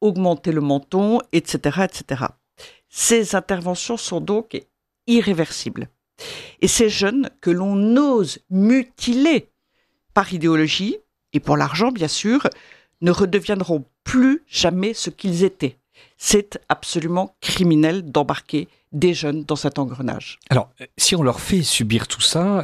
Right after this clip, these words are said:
Speaker 2: euh, si on leur fait prendre des risques aussi incroyables, est-ce qu'au moins, ensuite, on sait qu'ils se sentiront mieux, euh, que leurs souffrances psychiques, euh, vont s'atténuer, que leur mal-être,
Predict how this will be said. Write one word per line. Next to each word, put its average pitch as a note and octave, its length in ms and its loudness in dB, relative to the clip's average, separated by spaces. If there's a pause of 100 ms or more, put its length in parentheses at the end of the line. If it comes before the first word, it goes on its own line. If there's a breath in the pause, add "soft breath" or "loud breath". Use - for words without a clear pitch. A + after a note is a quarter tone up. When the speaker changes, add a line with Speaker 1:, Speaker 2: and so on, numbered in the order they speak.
Speaker 2:
euh, F2+ 220 -2
si - 180 0
on A2 40 2
leur G2 120 2
fait - 140 -2
prendre C#3 320 0
des A2 80 0
risques A#2+ 240 0
aussi G#2+ 240 0
incroyables, A2+ 560 0
est-ce - 180 0
qu'au - 140 0
moins, D3 480 2
ensuite, E3+ 480 0 (300 loud breath)
on C3 100 2
sait E3+ 200 2
qu'ils A#2+ 160 -4
se - 120 2
sentiront G#2+ 540 0
mieux, D#3 360 2 (320 loud breath)
euh, G#2+ 220 4
que - 100 -4
leurs A2+ 160 2
souffrances B2 460 -2
psychiques, B2+ 560 0
euh, G#2+ 140 2
vont G2+ 160 0
s'atténuer, B2 640 2
que D3+ 100 -2
leur G2+ 160 2
mal-être, A2 600 0